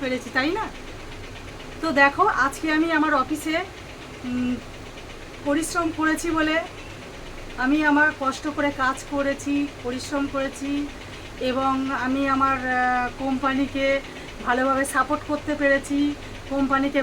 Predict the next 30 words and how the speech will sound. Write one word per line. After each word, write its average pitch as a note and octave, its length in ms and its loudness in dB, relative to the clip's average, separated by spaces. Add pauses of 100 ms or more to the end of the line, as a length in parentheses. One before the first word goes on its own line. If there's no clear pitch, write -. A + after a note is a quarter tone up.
ভালো B3+ 160 4 (120)
কাজ B3+ 140 6 (120)
দেখাতে C#4+ 360 4
পেরেছি, C#4 520 2 (400)
তবেই C#4+ 320 2 (100)
আমাকে D#4 300 2
এই C#4+ 100 2
গিফটটা C4 360 -2
করেছে, A3 320 -2 (320)
তাই C#4 240 0
না? A4+ 80 0 (1500)
কেউ C#4+ 200 4
তো D#4 100 0
আর D#4+ 80 4 (100)
মুখ D4 140 6 (120)
দেখে D#4+ 180 0
দেবে F4 320 0
না, E4+ 80 0 (640)
কষ্ট C4 360 2
করে D4+ 140 4 (100)
কাজ B3 120 6 (120)
করতে D4+ 320 -2
হবে, E4 220 0 (520)
তবে B3+ 200 4 (120)
কাজের B3+ 240 4 (120)
পরিশ্রমের D#4 560 0 (180)
ফল C#4 200 4 (380)
এটাই। D4 680 4 (1300)
কি E4+ 260 0
বন্ধুরা, F4 460 2